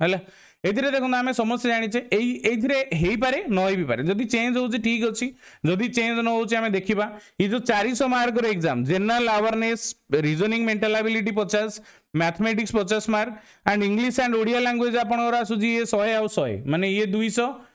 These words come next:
ତିନିଶହ, ଚାରିଶହ ମାର୍କ, ଆଉ ପଚାଶ ମାର୍କର ସ୍କିଲ୍ ଟେଷ୍ଟ। ଆକୁ ଆମେ ଛାଡ଼ିଦେବା, ମେନ୍ ହଉଛି ଚାରିଶହ ମାର୍କର ଯୋଉ ଆମର ରହିଛି। ତା ପୂର୍ବରୁ ଆପଣମାନେ ନିହାତି ଭାବରେ ଅନଏକାଡେମୀରେ ଦେଖନ୍ତୁ, ପ୍ରିପାରେସନ୍ ଆପଣ କୋଉଠୁ ନା କୋଉଠି ହଉଛନ୍ତି।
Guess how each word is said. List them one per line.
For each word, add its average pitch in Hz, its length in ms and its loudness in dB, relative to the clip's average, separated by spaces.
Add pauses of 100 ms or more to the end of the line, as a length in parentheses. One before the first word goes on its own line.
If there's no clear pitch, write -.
(160)
ତିନିଶହ, 214 420 0
ଚାରିଶହ 202 440 0
ମାର୍କ, 220 260 0
ଆଉ 202 120 2
ପଚାଶ 196 380 0
ମାର୍କର 202 300 0
ସ୍କିଲ୍ 208 340 0
ଟେଷ୍ଟ। 208 240 -2 (360)
ଆକୁ 214 140 0
ଆମେ 269 180 2
ଛାଡ଼ିଦେବା, 262 420 0
ମେନ୍ 269 240 0
ହଉଛି 269 220 0
ଚାରିଶହ 233 380 0
ମାର୍କର 254 380 0
ଯୋଉ 247 200 0
ଆମର 240 280 0
ରହିଛି। 196 400 -2 (560)
ତା 196 100 0
ପୂର୍ବରୁ 247 320 0
ଆପଣମାନେ 240 500 0
ନିହାତି 208 360 0
ଭାବରେ 226 240 0 (100)
ଅନଏକାଡେମୀରେ 208 520 0
ଦେଖନ୍ତୁ, 240 280 0 (680)
ପ୍ରିପାରେସନ୍ 277 540 0
ଆପଣ 277 240 0
କୋଉଠୁ 240 260 0
ନା 240 120 2
କୋଉଠି 226 240 2
ହଉଛନ୍ତି। 113 460 0